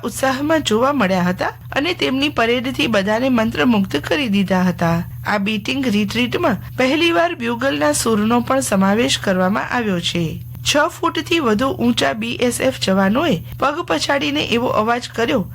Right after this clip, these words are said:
કે આખું આકાશ ગુંજી ઉઠ્યું હતું. ઉલ્લેખનીય છે કે ભારત પાકિસ્તાન સરહદ પર અટારી ભાગ ભારતમાં આવેલો છે અને વાઘા ભાગ પાકિસ્તાનમાં આવેલો છે. આ સમય દરમિયાન બી એસ એફ સૈનિકોનો ઉત્સાહ જોવા જેવો હોય છે.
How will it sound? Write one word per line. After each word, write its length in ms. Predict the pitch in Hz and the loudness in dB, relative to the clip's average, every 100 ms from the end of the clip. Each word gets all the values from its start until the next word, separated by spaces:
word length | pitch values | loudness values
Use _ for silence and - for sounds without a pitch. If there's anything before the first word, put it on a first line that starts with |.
| - | -4
કે 100 | - | -2
આખું 400 | - 262 339 - | -2 -4 -6 -4
આકાશ 480 | 220 - 285 - - | -4 -2 -4 -4 -2
ગુંજી 300 | 269 247 214 | 0 2 2
ઉઠ્યું 400 | 190 - 185 175 | 0 0 2 2
હતું. 420 | 170 165 147 156 - - | 0 -4 -4 -10 -12 -2
ઉલ્લેખનીય 680 | 294 330 359 339 311 320 339 | 2 2 0 -4 -4 -2 -2
છે 260 | - 254 | -2 -2
કે 160 | 247 285 | -2 -4
ભારત 400 | 202 190 262 - | 0 0 0 -4
પાકિસ્તાન 680 | - 190 233 220 254 254 302 | -4 -4 -4 -4 -4 -6 -8
સરહદ 400 | - 196 196 226 | -2 0 2 0
પર 240 | 247 285 196 - - - - | 0 0 -2 -10 -16 -16 -6
અટારી 440 | 220 240 311 359 359 | -4 0 2 2 0
ભાગ 180 | 247 262 | -2 -2
ભારતમાં 580 | 214 202 226 240 285 294 | 0 0 0 0 0 0
આવેલો 320 | 202 202 180 | 2 2 2
છે 240 | 170 247 320 - - - - | 0 0 -2 -4 -14 -14 -4
અને 160 | 262 311 | 0 2
વાઘા 380 | 233 233 269 294 | 2 0 0 0
ભાગ 300 | 294 277 175 - - | 2 0 -4 -10 -4
પાકિસ્તાનમાં 800 | 240 254 302 - 220 208 240 294 | -4 -2 -4 -2 -2 0 0 0
આવેલો 360 | 254 226 202 175 | -2 -2 -2 -2
છે. 220 | 165 175 160 165 - - | -2 -2 -2 -6 -12 -6
આ 80 | 185 | -4
સમય 360 | - 185 202 233 | -2 -2 0 2
દરમિયાન 460 | 208 202 269 277 170 - - - | 2 2 2 2 0 -8 -14 -4
બી 140 | 233 294 | 2 2
એસ 240 | 320 302 | 2 0
એફ 160 | 339 339 | 0 0
સૈનિકોનો 500 | 233 233 262 269 269 | 0 0 0 2 0
ઉત્સાહ 400 | - 214 - 240 294 - | 0 -2 0 -2 -2 0
જોવા 220 | 302 285 | 2 2
જેવો 300 | 196 190 180 | 2 2 2
હોય 240 | 165 175 170 | 0 0 0
છે. 220 | - | 0